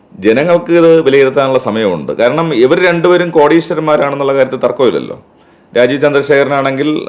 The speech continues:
ആ, വളരെ ചുരുങ്ങിയ തുക മാത്രമാണ് കണക്ക് കാണിച്ചിരിക്കുന്നത്.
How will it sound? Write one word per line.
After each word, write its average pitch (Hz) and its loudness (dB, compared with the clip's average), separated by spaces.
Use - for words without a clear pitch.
ആ, 104 -2
വളരെ 127 2
ചുരുങ്ങിയ 156 -2
തുക 156 2
മാത്രമാണ് 147 2
കണക്ക് 147 0
കാണിച്ചിരിക്കുന്നത്. 107 -2